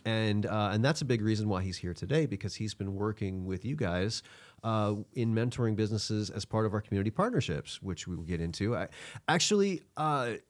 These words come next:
I think that the whole community partnerships idea, um, how did that first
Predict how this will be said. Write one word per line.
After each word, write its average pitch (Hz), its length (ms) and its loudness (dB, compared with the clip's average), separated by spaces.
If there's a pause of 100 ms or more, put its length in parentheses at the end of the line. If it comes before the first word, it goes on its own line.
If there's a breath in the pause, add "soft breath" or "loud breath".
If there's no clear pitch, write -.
(320)
I - 120 -2
think 269 460 2
that 156 200 4
the 127 140 2
whole 147 560 2
community 143 400 2
partnerships 127 880 -2 (340)
idea, 98 800 0 (680 soft breath)
um, 104 460 -2 (380 soft breath)
how - 180 6
did 320 140 6
that 294 180 2
first 190 300 0